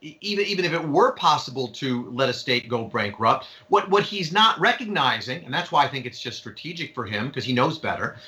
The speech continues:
this is the money that pays for fire and paramedics and police and all the service, uh, responders who we need to get paid for.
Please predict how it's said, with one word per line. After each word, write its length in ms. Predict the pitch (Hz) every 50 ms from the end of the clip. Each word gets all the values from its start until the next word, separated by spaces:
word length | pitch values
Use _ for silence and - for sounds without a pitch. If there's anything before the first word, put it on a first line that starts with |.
| - - - -
this 180 | - 262 254 294
is 120 | 277 226
the 100 | 208 233
money 260 | 208 214 208 214 214
that 160 | 196 196 -
pays 260 | - 196 202 202 202 -
for 160 | - 185 165
fire 360 | - - 233 233 185 135 131 139
and 120 | 147 147
paramedics 720 | - 180 190 196 190 180 202 226 170 123 - - - - - _ -
and 180 | 160 170 165 -
police 600 | - 196 185 196 247 208 127 - - - - - - - -
and 120 | 160 170 170
all 180 | 185 202 190 185
the 80 | 185
service, 540 | - - - 226 226 185 196 175 - - - - 143 143 -
uh, 540 | - 180 175 175 170 165 165 170 165 165 165 160
responders 720 | 180 165 - - - 180 202 226 208 175 170 165 165 -
who 140 | 196 196
we 180 | 175 160 180 170
need 400 | 160 151 190 220 214 202 180 160
to 100 | - 165
get 260 | 135 143 156 147 -
paid 300 | - 185 226 - - -
for. 380 | - 139 123 123 135 165 -